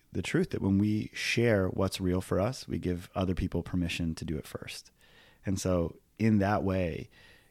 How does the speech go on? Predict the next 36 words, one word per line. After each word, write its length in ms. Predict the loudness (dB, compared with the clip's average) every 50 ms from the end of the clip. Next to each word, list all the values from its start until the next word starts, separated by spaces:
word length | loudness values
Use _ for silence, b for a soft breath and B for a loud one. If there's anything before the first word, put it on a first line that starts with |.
| b b
it 160 | -2 2 2
is 160 | 4 4 4
an 80 | 4 4
act 220 | 4 2 2 0
of 80 | -4 -2
service 560 | 2 4 6 6 4 2 -4 -8 -10 -10 -12 -4
in 120 | 2 4 6
and 120 | 6 6
of 100 | 6 4
itself. 580 | 2 -2 0 2 4 4 4 2 -2 -8 -14 -20 _ _ _ _ _
It's 260 | -4 -4 -4 -4 -4 -4
that 240 | -2 -2 -2 -2
if 160 | -4 -4 -2 0
we're 180 | 2 2 2
bold 340 | 2 4 4 6 6 6 6
enough 240 | 4 2 2 0 -2
and 100 | -2 0
brave 220 | 0 0 0 0
enough 200 | -2 -4 -4 -6 -8
to 100 | -8 -8
be 180 | -6 -6 -8
fully 460 | -8 -10 -4 2 4 4 4 4 2
seen, 540 | 0 0 0 2 4 4 4 2 0 -4 -8 b b b b b b b b b b b
then 160 | 0 2 2
other 240 | 4 4 4 4 4
people 300 | 4 2 0 2 0 0
have 240 | 0 0 -2 -4
permission 540 | -2 0 2 2 2 2 0 -2 -4 -6 -8 -12 _ _ _ _ -4
and 160 | 0 0 0
a 40 | 2
container 420 | 0 0 -2 0 2 2 2 2
to 80 | 0 0
do 140 | 0 0 0
that 140 | 0 0
for 120 | -2 -2 -2
themselves. 600 | -2 -2 0 0 0 0 0 0 -4 -8 -12 -16